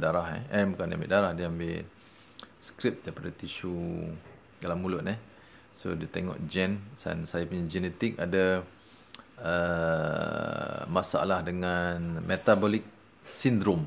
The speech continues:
Ah, metabolic syndrome ni maksudnya, uh, metabolisme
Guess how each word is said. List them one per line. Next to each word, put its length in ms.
Ah, 320
metabolic 400
syndrome 320
ni 80
maksudnya, 480
uh, 1200
metabolisme 880